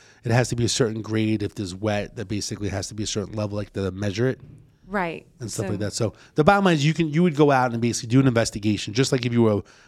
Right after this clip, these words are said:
Speaker 1: a detective, and you're gonna report back to the lawyers that you're basically working with at the time in order to basically help with someone's case, right? To make their
Speaker 2: Right.
Speaker 1: case,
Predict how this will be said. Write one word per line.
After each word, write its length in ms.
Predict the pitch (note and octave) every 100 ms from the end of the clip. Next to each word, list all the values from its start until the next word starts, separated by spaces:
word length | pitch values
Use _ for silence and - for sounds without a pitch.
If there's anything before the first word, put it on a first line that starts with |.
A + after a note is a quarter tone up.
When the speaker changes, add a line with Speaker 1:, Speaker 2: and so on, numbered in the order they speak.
| -
Speaker 1:
a 100 | A#2
detective, 640 | A#2+ - B2 - A2 G2+ G#2
and 80 | A2
you're 120 | A#2+
gonna 140 | B2 A#2
report 460 | A2+ - A2+ G2
back 340 | A#2 G#2 G2+ -
to 380 | - A2 G#2+ - _ _ _ -
the 160 | B2+ B2
lawyers 380 | A#2+ A#2+ A#2 A#2+
that 80 | G#2+
you're 100 | G#2+
basically 320 | A2 - A2
working 440 | G#2 C#3 - C3
with 180 | A#2 G#2+
at 80 | A2
the 80 | A2+
time 420 | - A2 G#2+ G#2
in 100 | A#2
order 220 | A2+ A2 G#2
to 120 | G#2+
basically 340 | G#2+ G2 G#2
help 320 | G2 A2+ F#2+ - _ _ _
with 160 | A#2+ A#2
someone's 300 | A#2+ G#2+ G2
case, 320 | - - -
right? 160 | G#2 G2+
To 80 | B2
make 160 | B2
their 100 | B2
Speaker 2:
Right. 60 | A2
Speaker 1:
case, 320 | A#2+ G#2+ -